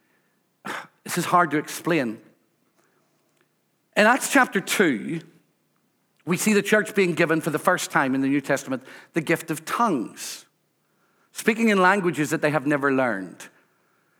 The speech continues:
Now, there's much that I could say about that, but what I want to say about this for the moment is this. When one speaks in tongues in a way that is fitting with Scripture,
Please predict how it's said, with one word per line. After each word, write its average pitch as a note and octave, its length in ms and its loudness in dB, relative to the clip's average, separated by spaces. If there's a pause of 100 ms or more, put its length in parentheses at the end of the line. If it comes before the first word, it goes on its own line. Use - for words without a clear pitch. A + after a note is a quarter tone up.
(160)
Now, C#3+ 240 2 (360)
there's D3+ 160 -2
much F3+ 220 2
that E3 80 2
I D#3 80 4
could D3 160 -8
say D3+ 200 2
about C#3 280 0
that, B2+ 340 -2 (300)
but D#3+ 100 0
what G3+ 120 4
I B3+ 40 4
want A3+ 140 4
to G3 80 0
say G#3 120 4
about F3 240 0
this D#3+ 140 -2
for - 140 -2
the C#3+ 80 0
moment E3+ 500 0
is D3+ 160 -2
this. F#3 360 0 (560)
When A#3+ 240 4
one A3 180 4
speaks - 380 -2
in F3 120 2
tongues D#3 480 2
in D#3 120 2
a D#3 40 2
way D#3 200 2
that C#3+ 160 0
is C#3+ 160 -2
fitting D3 320 -2
with B2+ 120 -4
Scripture, D3 920 -6